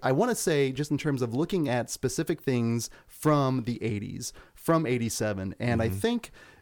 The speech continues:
Speaker 1: just in terms of, in generalities here, we can all agree that it, the nineteen eighties were kind of the heyday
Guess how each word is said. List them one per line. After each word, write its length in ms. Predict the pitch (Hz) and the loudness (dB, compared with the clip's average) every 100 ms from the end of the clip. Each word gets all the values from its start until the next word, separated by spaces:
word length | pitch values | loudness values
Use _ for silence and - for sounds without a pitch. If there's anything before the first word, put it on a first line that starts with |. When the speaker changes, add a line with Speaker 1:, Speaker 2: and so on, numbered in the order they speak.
| _ 160 | _ -8
Speaker 1:
just 300 | 139 196 196 | 4 4 4
in 80 | 190 | 0
terms 320 | 190 170 170 | 2 2 2
of, 180 | 170 165 | -2 0
in 160 | 160 160 | 2 2
generalities 760 | 147 185 196 185 147 117 113 | 4 4 4 4 4 2 2
here, 320 | 123 107 107 - - - 131 | 2 4 2 0 -16 -8 4
we 140 | 131 | 4
can 160 | 143 127 | 8 8
all 200 | 131 180 | 10 8
agree 360 | 117 123 135 | 8 8 8
that 240 | 110 110 - | 8 6 4
it, 220 | 123 123 120 | 4 4 4
the 80 | 113 | 4
nineteen 440 | 117 139 165 147 | 6 6 6 6
eighties 320 | 120 123 107 95 | 6 6 4 0
were 80 | - | 2
kind 160 | 123 | 2
of 60 | 104 | 4
the 80 | 107 | 4
heyday 800 | 101 110 143 139 110 110 98 | 2 6 8 8 6 4 0